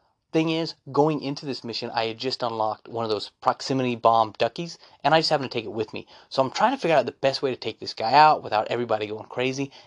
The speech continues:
and I realized if I go up a little bit, he's kind of at the fronter edge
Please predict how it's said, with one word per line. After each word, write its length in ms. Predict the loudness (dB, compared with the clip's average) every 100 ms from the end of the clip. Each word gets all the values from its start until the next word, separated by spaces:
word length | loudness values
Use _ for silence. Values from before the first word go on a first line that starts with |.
| -4
and 100 | 2
I 60 | 4
realized 440 | 4 2 2 -2
if 100 | 0
I 120 | 0 0
go 360 | -2 -2 -4 _ _ -2
up 120 | 0
a 40 |
little 160 | 0 0
bit, 80 | -2
he's 160 | -4
kind 140 | -4 -8
of 80 |
at 60 | -8
the 60 | -12
fronter 460 | -6 -2 -2 -2
edge 460 | -2 0 -2 -6 -14